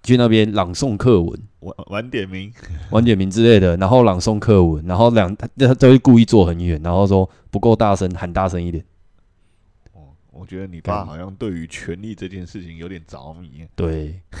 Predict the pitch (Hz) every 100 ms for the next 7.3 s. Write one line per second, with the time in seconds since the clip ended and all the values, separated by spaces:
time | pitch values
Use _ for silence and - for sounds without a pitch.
0 | - - - - - _ _ _ - _
1 | 110 117 _ 156 156 151 131 135 151 151
2 | _ _ _ _ 151 - _ - 135 147
3 | 107 156 139 139 131 98 90 87 80 78
4 | 85 87 98 92 85 _ _ _ _ _
5 | _ _ _ _ _ _ - 143 151 147
6 | 143 147 143 - 139 110 95 107 110 113
7 | 120 101 92